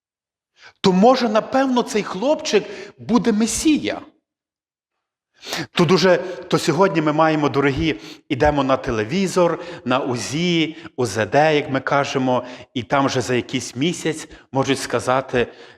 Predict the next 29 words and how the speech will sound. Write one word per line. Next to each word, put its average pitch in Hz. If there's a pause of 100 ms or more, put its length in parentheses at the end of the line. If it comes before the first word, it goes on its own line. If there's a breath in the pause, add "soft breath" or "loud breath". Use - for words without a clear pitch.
яка 120
то -
є 113
стать, 107 (340 loud breath)
буде 110
хлопчик 117
чи -
дівчинка. 101 (800)
З -
того 143
роблять 143
нині 143
велику 135
параду, 127 (320 loud breath)
надувають 120
різні 120
кульки, 139 (360 loud breath)
кульку 117
розбивають, 123
який 127
там 117
колір 110
кульки, 160 (240 loud breath)
і 117
всі 147
знають, 135
буде -
хлопчик, 143
дівчинка, 117